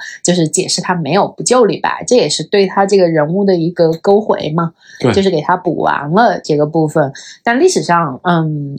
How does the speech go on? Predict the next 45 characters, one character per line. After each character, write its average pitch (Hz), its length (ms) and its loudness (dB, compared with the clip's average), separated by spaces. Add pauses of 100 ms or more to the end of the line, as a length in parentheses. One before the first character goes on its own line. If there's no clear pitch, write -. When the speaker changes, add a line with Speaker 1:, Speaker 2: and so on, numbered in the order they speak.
(120)
Speaker 1:
高 190 160 0
适 202 160 0
确 233 160 2
实， 147 580 0 (440)
但 - 100 2
是 453 60 2 (260)
你 208 80 2
要 233 120 4
想， 185 320 -2
历 330 120 4
史 349 140 0
上 226 140 0
其 220 120 0
实 226 80 0
高 302 240 0
适 - 260 0
跟 277 200 2
李 - 120 2
白 - 160 -4
的 165 80 -4
关 208 240 0
系 220 140 -2
也 - 160 -10
并 226 180 0
没 180 80 2
有 190 140 4
非 240 300 0
常 175 160 -4
的 143 100 -6
深 143 260 -6
厚。 - 320 -10 (200)
Speaker 2:
就 107 360 2
正 156 200 0
常 90 180 -8
交 127 200 2
往 123 140 2
吧。 - 100 -16
Speaker 1:
他 - 120 -2
认 440 100 2 (140)
识 320 120 2
李 196 100 4
白 160 240 0
是 190 180 0 (280)
因 240 260 4
为 247 160 4